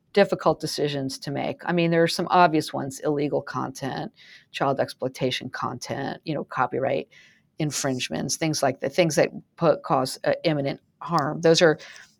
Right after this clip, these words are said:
easier calls to make. But m-, most, like most things in life, and has been the theme of this conversation, you know, other kinds of speech, there's a tremendous amount of,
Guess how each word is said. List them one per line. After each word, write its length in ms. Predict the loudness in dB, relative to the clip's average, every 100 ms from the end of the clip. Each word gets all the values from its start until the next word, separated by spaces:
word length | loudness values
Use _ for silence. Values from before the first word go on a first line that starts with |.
| _ _
easier 380 | 4 6 6 4
calls 420 | 4 6 6 6
to 100 | 2
make. 340 | 0 2 0 0
But 200 | 4 4 2
m-, 180 | -4 -2
most, 360 | 4 4 4
like 200 | 4 4
most 220 | 4 4 4
things 220 | 2 2
in 100 | 2
life, 240 | 2 2
and 80 | 0
has 220 | 0 -2 0
been 140 | 2 2
the 80 | 4
theme 220 | 4 4
of 100 | 4
this 120 | 2
conversation, 720 | 2 0 4 4 4 2 -4 -8 -16 -18 -20 -20 _
you 100 | 2
know, 300 | 6 6 4 _ _ 2
other 260 | 6 6
kinds 300 | 6 2 2
of 100 | 2
speech, 320 | 2 4 2
there's 140 | 0 0
a 40 |
tremendous 460 | -2 0 0 0 0
amount 220 | -2 -2
of, 180 | -4